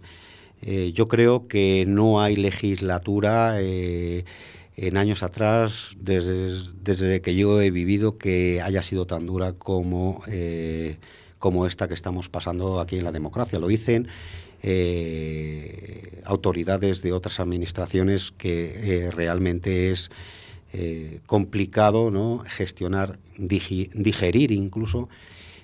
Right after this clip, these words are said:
eh, el cómo nos ha venido, eh, esta,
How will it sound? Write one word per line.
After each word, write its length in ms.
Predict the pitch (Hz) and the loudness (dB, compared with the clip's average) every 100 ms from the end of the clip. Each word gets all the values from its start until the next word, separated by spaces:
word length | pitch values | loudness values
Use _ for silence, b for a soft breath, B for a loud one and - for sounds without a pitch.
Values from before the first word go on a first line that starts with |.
| - | -2
eh, 580 | 101 92 90 85 87 85 | 2 4 2 0 -2 -4
el 140 | 101 90 | -4 0
cómo 460 | 107 101 104 104 | 2 4 4 4
nos 200 | 98 90 | 2 -2
ha 60 | 90 | -2
venido, 600 | 90 90 92 95 98 95 | 0 0 2 2 2 0
eh, 720 | 90 85 80 76 73 71 78 - | -2 -4 -6 -6 -8 -10 -10 -8
esta, 640 | 95 - 90 87 87 82 | -8 -4 -2 0 -2 -4